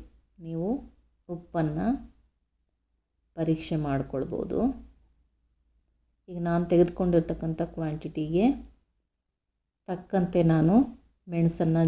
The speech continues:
ಜೀರಿಗೆಯನ್ನ, ಪ್ರತಿಯೊಂದನ್ನ, ಒಣಮೆಣಸಿನ್ಕಾಯನ್ನ ಸೇರಿಸ್ಕೊಂಡಿದ್ದೀನಿ. ನೀವು ಸ್ವಲ್ಪ ಹೆಚ್ಚಿಗೆ ಅಥವಾ ಕಮ್ಮಿನೂ ಸಹ ನೀವು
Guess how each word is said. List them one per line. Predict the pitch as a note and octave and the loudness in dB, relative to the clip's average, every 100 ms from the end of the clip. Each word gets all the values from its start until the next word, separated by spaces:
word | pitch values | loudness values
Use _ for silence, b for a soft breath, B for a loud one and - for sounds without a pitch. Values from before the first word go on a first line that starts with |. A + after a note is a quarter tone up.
| D#3+ | 4
ಜೀರಿಗೆಯನ್ನ, | E3 D#3+ D#3 D#3 D#3 | 6 6 6 4 4
ಪ್ರತಿಯೊಂದನ್ನ, | E3 D#3+ D#3 F3+ D#3+ D3+ D3 D#3+ A#3+ C4 - _ _ _ _ _ _ _ _ _ _ | 2 0 -2 -2 -2 -2 -2 0 -2 -2 -16 _ _ _ _ _ _ _ _ _ _
ಒಣಮೆಣಸಿನ್ಕಾಯನ್ನ | E3+ E3+ E3 D#3+ - D#3 D#3 E3 F3 | -6 0 2 2 -2 -6 -4 -4 -6
ಸೇರಿಸ್ಕೊಂಡಿದ್ದೀನಿ. | - D#3+ D3 - D3+ C#3+ D#3 E3 E3+ C4+ - _ _ | 0 0 2 -2 -8 -8 -6 -4 -2 -2 -4 _ _
ನೀವು | E3+ F3 F3+ | -12 -8 -8
ಸ್ವಲ್ಪ | - F#3+ G#3+ G3+ | -4 -4 -4 0
ಹೆಚ್ಚಿಗೆ | F#3 F3 - F3 | 2 2 -2 -2
ಅಥವಾ | F3 F3 F#3+ C#4 - - | -2 0 -2 -2 -6 -4
ಕಮ್ಮಿನೂ | D#3+ D#3+ E3 E3 | -2 2 2 0
ಸಹ | - D#3+ | -2 -2
ನೀವು | D#3 D#3 F3+ | 0 0 0